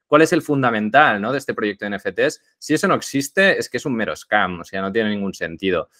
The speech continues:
Y eso es una lástima porque mucha gente se cree que los N F Ts solo son esta parte y en realidad la aplicación real en compañías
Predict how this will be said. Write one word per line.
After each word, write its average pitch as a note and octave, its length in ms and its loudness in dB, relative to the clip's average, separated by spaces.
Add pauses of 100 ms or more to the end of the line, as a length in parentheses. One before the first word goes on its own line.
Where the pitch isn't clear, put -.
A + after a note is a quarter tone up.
(160)
Y A2 120 0
eso A#2 180 2
es - 80 -4
una C3 140 4
lástima C#3+ 520 2
porque A2+ 220 0
mucha C3+ 380 0
gente C#3 380 0
se A#2 140 0
cree A2+ 160 2
que G#2+ 60 0
los G2 200 -2
N A#2+ 100 -2
F A#2 160 -2
Ts G#2+ 180 2
solo C3 300 4
son A#2 240 -4
esta G#2 280 -2
parte E3+ 480 0 (440)
y A#2 60 0
en A2 100 2
realidad A2 340 4
la B2 80 6
aplicación A2 680 0
real A#2+ 300 4
en G2 140 -6
compañías G#2 840 -2